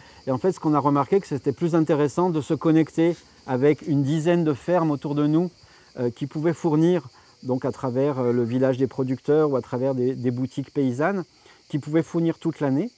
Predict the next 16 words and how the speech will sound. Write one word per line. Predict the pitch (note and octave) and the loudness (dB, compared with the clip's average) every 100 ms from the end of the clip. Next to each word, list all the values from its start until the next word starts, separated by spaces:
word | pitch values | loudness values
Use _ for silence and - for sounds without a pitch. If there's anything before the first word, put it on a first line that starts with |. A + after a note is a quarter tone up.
| _ _ _ _ - | _ _ _ _ -10
Euh, | C#3 C3 B2 A#2+ | -4 -2 -2 -2
voilà, | B2+ D3 F#3+ | -2 -2 -2
et | E3 D#3 - | 0 -2 -2
ne | D3 C#3 | -4 0
pas | E3+ F3 | 2 2
obliger, | D#3+ E3 D#3 G3 G3 F3+ | 2 0 6 8 8 8
euh, | D3 C#3+ C#3+ C#3 | 6 6 6 4
les | C#3 C#3+ | 4 2
gens | C3+ E3 E3 | 0 0 0
du | C#3+ B2+ C3 | -2 -4 -4
secteur | - D3+ - D#3+ D3 | -4 -6 -2 0 2
maraîcher | D3+ D3 C3 F3 G3 - _ _ - | 0 0 -2 0 0 -2 _ _ -2
à | B2+ | 0
avoir | C3+ D#3+ D#3+ - | 4 4 2 0
une | C#3 | -4
production | - D#3 C#3 - D#3+ E3+ F3 | -2 -4 -4 -4 -2 -2 -2